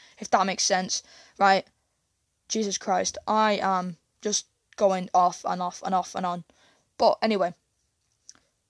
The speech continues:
yeah, that's, that's all from me. Um, thanks for listening. Um, come back Tuesday and Friday for more episodes. There won't be one tomorrow, because I did this one today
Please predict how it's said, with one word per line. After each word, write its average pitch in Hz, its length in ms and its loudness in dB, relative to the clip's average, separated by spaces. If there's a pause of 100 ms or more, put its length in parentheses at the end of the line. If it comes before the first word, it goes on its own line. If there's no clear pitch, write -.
(200)
yeah, 269 180 4 (440)
that's, 247 320 2
that's 254 220 4
all 247 140 4
from 226 220 -2
me. 208 240 0 (320)
Um, 220 260 4
thanks 269 340 0
for 247 120 -2
listening. 226 420 0 (460)
Um, 214 640 4
come 226 120 -2
back - 360 2 (180)
Tuesday 247 560 0
and - 140 -2
Friday 214 640 2 (680)
for 214 300 6
more 254 180 8
episodes. 208 680 0 (340)
There 233 80 2
won't 254 260 -2
be 294 80 -4
one 269 180 0
tomorrow, 226 500 4 (800)
because 214 400 0
I 214 60 -2
did 214 180 -4
this - 180 -6
one 196 140 -2
today 214 400 4